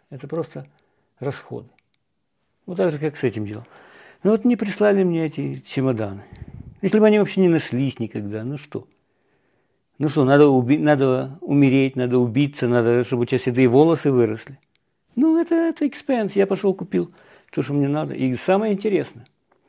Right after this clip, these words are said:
эта ситуация с пропавшими чемоданами в очередной раз показала,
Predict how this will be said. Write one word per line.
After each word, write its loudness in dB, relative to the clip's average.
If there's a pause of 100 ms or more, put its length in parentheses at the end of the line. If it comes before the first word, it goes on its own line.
(800)
эта 2
ситуация 0
с -14
пропавшими 0
чемоданами 0
в -2
очередной -2
раз -4
показала, -4